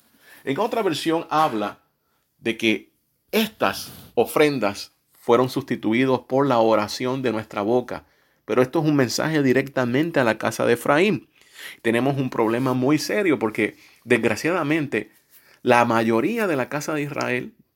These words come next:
la casa de Efraín, entiéndase, no quiere saber de oraciones o de la liturgia, no quiere saber de ese orden del templo.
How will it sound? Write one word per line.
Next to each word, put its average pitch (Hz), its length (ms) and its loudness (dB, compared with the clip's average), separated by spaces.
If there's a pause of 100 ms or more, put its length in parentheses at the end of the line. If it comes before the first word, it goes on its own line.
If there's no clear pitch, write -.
(220)
la 78 160 -10
casa 92 220 -2
de 135 100 4
Efraín, 131 360 0
entiéndase, 123 580 -4
no 135 200 -2
quiere 127 280 -2
saber 127 640 0
de 107 320 0
oraciones 160 800 -2 (160)
o - 380 2 (100)
de 120 220 0
la 127 160 -2
liturgia, 127 720 -2 (240)
no 113 160 -8
quiere 120 220 -4
saber 131 360 0
de 123 140 4
ese 123 320 0
orden 127 460 2
del 113 240 0
templo. 165 560 -2